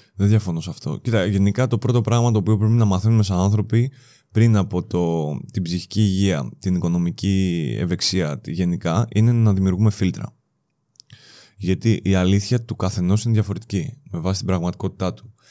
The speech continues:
Δηλαδή, το τι είναι αλήθεια για εμένα, για εσένα, δεν μπορεί να πει ότι είναι για κάποιον τρίτο. Οπότε, ε, πρέπει να δημιουργούμε φίλτρα και να μαθαίνουμε όσο περισσότερο γίνεται για να αξιολογούμε μετά αυτά που μάθαμε.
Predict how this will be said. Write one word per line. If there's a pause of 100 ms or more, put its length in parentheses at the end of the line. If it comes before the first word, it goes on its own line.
(240)
Δηλαδή,
το
τι
είναι
αλήθεια
για
εμένα,
για
εσένα,
δεν
μπορεί
να
πει
ότι
είναι
για
κάποιον
τρίτο. (680)
Οπότε, (360)
ε,
πρέπει
να
δημιουργούμε
φίλτρα
και
να
μαθαίνουμε
όσο
περισσότερο
γίνεται
για
να
αξιολογούμε
μετά
αυτά
που
μάθαμε.